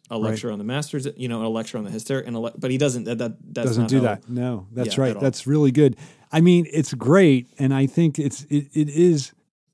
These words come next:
Speaker 2: and, and what would confirm that is the fact that there are four discourses and four elements within the discourse, right? <laughs> But then there's
Speaker 1: Mm-hmm.
Speaker 2: this
Speaker 1: Yeah,
Speaker 2: little
Speaker 1: yeah, for sure.
Speaker 2: problem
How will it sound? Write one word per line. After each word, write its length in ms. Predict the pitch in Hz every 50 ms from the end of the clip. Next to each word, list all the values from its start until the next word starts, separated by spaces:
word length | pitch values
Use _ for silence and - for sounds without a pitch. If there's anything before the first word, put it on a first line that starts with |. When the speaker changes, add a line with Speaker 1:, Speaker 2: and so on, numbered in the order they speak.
| _ _ _ _ _ _ -
Speaker 2:
and, 160 | 139 156 151
and 180 | 147 151 147 160
what 140 | 165 151 147
would 220 | 147 139 123 -
confirm 580 | - 131 123 117 - - 190 220 233 226 190 139
that 320 | 117 107 104 113 - -
is 140 | 123 107 -
the 80 | 135
fact 340 | 110 - 147 135 127 123 -
that 120 | 131 117 -
there 160 | 139 131 127
are 60 | 120
four 360 | 110 - - 139 135 135 127 117
discourses 680 | 117 127 117 - - - 120 117 110 - - 113 98
and 160 | 113 113 107
four 240 | - 131 127 123 110
elements 540 | 117 123 131 127 120 113 110 110 104 - 110
within 240 | 110 107 151 170
the 80 | 156 123
discourse, 580 | 98 107 98 - - - - 98 95 87 - -
right? 200 | 117 107 92 90
<laughs> 60 | 135
But 120 | 131 131 143
then 140 | 156 165 202
there's 200 | 185 180 165 165
Speaker 1:
Mm-hmm. 60 | 170
Speaker 2:
this 140 | 165 143 151
Speaker 1:
Yeah, 60 | 240 -
Speaker 2:
little 180 | 170 170 165
Speaker 1:
yeah, 80 | 160 -
for 0 |
sure. 80 | - 165
Speaker 2:
problem 560 | 175 185 190 160 143 135 131 131 131 135